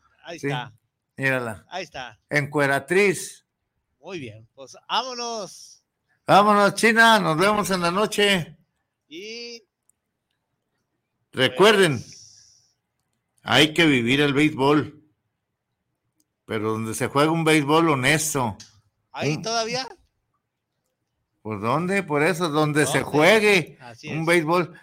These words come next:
Speaker 2: ¿Iríamos a dónde? ¿A la, al, al Muladar?
Speaker 1: No.
Speaker 2: ¿Iríamos allá a Zapopan?
Speaker 1: No, ahí está más viciado.
Speaker 2: Iríamos a...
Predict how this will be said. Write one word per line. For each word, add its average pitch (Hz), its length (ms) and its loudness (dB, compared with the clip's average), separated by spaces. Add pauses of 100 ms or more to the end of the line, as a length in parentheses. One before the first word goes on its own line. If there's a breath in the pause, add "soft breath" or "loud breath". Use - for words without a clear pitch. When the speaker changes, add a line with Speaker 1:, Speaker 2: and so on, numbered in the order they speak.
(140 loud breath)
Speaker 2:
¿Iríamos 175 580 0
a 156 80 2
dónde? 175 280 0
¿A 170 40 0
la, 151 320 2
al, 147 260 0
al 147 140 -2
Muladar? 151 720 0 (460)
Speaker 1:
No. 233 580 -10 (880)
Speaker 2:
¿Iríamos 180 600 4
allá 165 1200 2
a 139 120 0
Zapopan? 196 760 -2 (1080)
Speaker 1:
No, 240 240 -10
ahí 247 120 -2
está 240 160 -8
más 247 200 -8
viciado. 226 680 -16 (560)
Speaker 2:
Iríamos 180 560 0
a... 151 880 -2